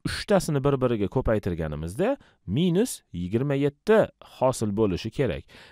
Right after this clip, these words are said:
Demak, u aslida manfiy son ekan, chunki uchta manfiy sonni bir-biriga ko'paytirganimizda manfiy son kelib chiqadi. Biz bilamiz, uchning kubi bu uchta uchning ko'paytmasi degani va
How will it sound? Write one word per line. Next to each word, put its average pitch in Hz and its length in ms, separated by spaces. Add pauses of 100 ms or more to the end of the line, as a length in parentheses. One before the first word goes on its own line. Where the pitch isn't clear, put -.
(100)
Demak, 156 300
u 139 180
aslida 113 400
manfiy 117 400
son 90 220
ekan, 127 460 (260)
chunki 127 460 (260)
uchta - 320
manfiy 113 340
sonni 85 300
bir-biriga 76 380
ko'paytirganimizda 92 1000 (420)
manfiy 110 420
son 104 300 (220)
kelib 80 320 (120)
chiqadi. 85 420 (520)
Biz 139 160
bilamiz, 220 440 (320)
uchning 151 480 (300)
kubi 120 500 (360)
bu 151 240
uchta - 300
uchning 175 440
ko'paytmasi 180 800 (100)
degani 80 540
va 113 220